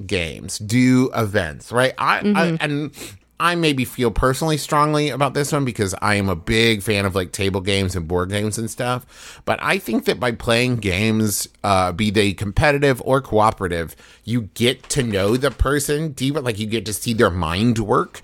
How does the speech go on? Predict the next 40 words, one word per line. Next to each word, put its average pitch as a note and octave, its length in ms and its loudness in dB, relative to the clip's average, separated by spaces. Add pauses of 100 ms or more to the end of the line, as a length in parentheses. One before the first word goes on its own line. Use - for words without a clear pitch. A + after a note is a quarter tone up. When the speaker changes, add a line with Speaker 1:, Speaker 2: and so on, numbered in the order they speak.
Speaker 2:
Mm-hmm. G3+ 220 4
Speaker 1:
You E3+ 100 4
get A#2 160 0
to F#2+ 40 -8
see A#2 220 2
them G#2+ 220 0
approach - 480 2
problems. B2+ 600 2
You A2 60 -2
get F#2 140 -4
to F2+ 80 -6
see A2 160 -2
them G2 320 0
deal G2+ 400 2
with G2+ 200 2
issues. A#2 520 0
You G2+ 80 -4
get, G#2+ 240 -4 (200)
and, D3+ 220 4
like, C3+ 340 2 (380)
you D#3 120 2
get D#3 200 0
to D#3 120 2
kind C3 240 2
of E2+ 160 0
role A#2+ 260 2
play. D3+ 320 2 (120)
I C#3+ 120 2
think C3+ 300 0
D G#2+ 200 0
and F2 120 -2
D G2 180 0
is F2 140 0
a D#2+ 60 -2
great F2+ 420 0
way G2 160 2
to D#2 80 -2
build D#2+ 240 -2
friendships, E2+ 420 -2
frankly, E2 460 -2